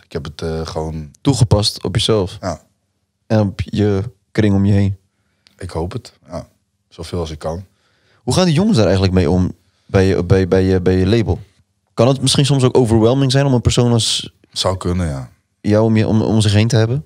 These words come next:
Speaker 1: Zou kunnen. Maar, ehm, ja, tot nu toe, eh, voor zover ik weet, alle feedback en input die ik geef,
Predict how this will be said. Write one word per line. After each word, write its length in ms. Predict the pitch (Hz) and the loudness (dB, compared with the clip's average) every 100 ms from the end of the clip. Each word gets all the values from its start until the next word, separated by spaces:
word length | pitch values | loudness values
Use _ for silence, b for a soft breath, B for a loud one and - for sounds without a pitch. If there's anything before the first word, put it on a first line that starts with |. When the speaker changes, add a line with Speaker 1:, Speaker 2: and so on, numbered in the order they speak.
| _ | _
Speaker 1:
Zou 320 | - - 85 | -12 -6 -6
kunnen. 340 | 82 85 92 85 _ _ | -4 -6 -6 -8 _ _
Maar, 400 | _ 82 85 80 | _ -6 -2 -4
ehm, 500 | - - 85 82 78 69 _ _ b b b b b _ _ _ _ _ | -6 -8 -4 -4 -4 -10 _ _ b b b b b _ _ _ _ _
ja, 240 | 85 78 | -10 -10
tot 180 | 71 90 | -10 -6
nu 160 | 101 98 | -4 -2
toe, 320 | 98 92 90 | -2 -2 0
eh, 200 | 87 85 | 0 -4
voor 200 | - 90 | -4 -6
zover 320 | - 78 87 | -6 -6 -4
ik 80 | 82 | -2
weet, 280 | 90 92 - | -2 -4 -4
alle 280 | 87 85 80 | -6 -6 -6
feedback 440 | - 90 85 82 | -6 -4 -4 -4
en 80 | - | -8
input 280 | 78 85 92 | -14 -18 -20
die 140 | - 87 | -8 -8
ik 80 | |
geef, 460 | 80 98 85 - - | -2 -2 -2 -6 -18